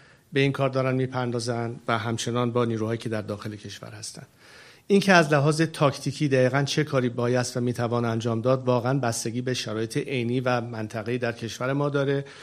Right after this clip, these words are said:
و همطور که اشاره کردم، یکی از راه‌های، اه، موفق این بوده که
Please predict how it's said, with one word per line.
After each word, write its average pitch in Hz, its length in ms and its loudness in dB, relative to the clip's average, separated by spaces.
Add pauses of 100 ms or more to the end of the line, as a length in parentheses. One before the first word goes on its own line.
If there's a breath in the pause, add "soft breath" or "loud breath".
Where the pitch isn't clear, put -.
(360 loud breath)
و 139 60 4
همطور 156 240 2
که 160 240 0
اشاره 135 320 2
کردم، 135 480 2
یکی 151 280 0
از 131 260 0
راه‌های، 139 640 4
اه، - 680 -6
موفق 131 680 4
این 170 160 4
بوده 147 240 2
که 139 380 0